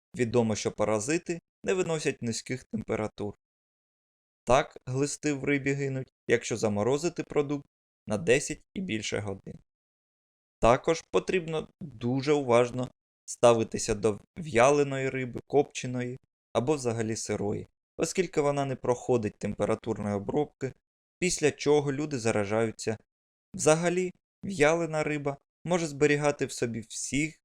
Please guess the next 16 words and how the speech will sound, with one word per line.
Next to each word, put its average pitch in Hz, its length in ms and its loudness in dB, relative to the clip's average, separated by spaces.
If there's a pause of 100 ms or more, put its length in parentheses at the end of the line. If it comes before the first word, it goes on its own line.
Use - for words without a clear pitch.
(240)
раніше 143 440 0
розглянутих 123 680 0
гельмінтів, 110 600 -2 (380)
тому 165 300 2
перед 120 320 4
посолом 160 520 2 (340)
краще 160 400 2
заморозити 143 640 0
рибу 123 280 -4
на 104 120 -4
декілька 113 520 -4
днів. 101 300 -8 (500)
Також 151 360 2
не 160 100 -2
варто 165 320 4
забувати 147 640 0